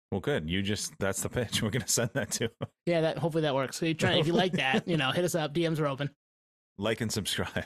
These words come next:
Speaker 1: <laughs> So yeah, in lieu of not probably ever chatting with him, we're just gonna analyze with, <laughs> we're gonna, actually, what are we, what are we doing? We're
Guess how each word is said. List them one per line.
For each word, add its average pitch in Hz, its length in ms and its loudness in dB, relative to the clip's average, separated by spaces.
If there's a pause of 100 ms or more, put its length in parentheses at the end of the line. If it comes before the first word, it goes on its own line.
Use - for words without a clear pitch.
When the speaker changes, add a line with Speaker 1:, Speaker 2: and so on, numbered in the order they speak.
Speaker 1:
<laughs> - 0 - (580)
So - 140 0
yeah, 151 160 4
in 135 220 2
lieu 160 220 4
of 120 220 -2 (160)
not 113 580 0
probably 113 300 0
ever 101 300 0
chatting 90 380 0
with 78 120 -2
him, 78 300 -2 (540)
we're 95 240 0
just 95 220 -2
gonna 92 180 -2
analyze 87 520 0
with, - 340 -4
<laughs> - 40 -6
we're 120 100 0
gonna, 120 240 0 (560)
actually, 139 240 0
what 135 120 2
are 151 40 2
we, 139 140 0
what 127 180 2
are 113 40 2
we 95 60 0
doing? 80 200 0
We're 95 360 0